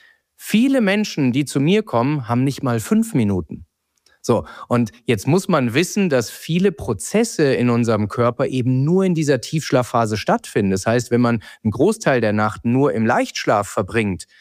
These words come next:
wir nennen das Junk Sleep, dann können bestimmte Reparatur-, Regenerationsprozesse, Gehirnsäuberungsprozesse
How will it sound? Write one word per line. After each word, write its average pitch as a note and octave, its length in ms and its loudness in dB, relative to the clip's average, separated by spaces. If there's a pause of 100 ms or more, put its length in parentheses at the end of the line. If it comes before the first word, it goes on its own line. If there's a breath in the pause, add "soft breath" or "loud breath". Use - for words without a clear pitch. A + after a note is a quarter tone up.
(140)
wir G2 100 -4
nennen A2+ 160 2
das A2 200 -2
Junk G3+ 280 0
Sleep, F#2 320 -8 (260 soft breath)
dann G#2+ 200 -2
können F#3+ 380 0
bestimmte D#3+ 600 0
Reparatur-, C#3+ 840 -2
Regenerationsprozesse, C#3+ 1400 -2
Gehirnsäuberungsprozesse D3 1700 -2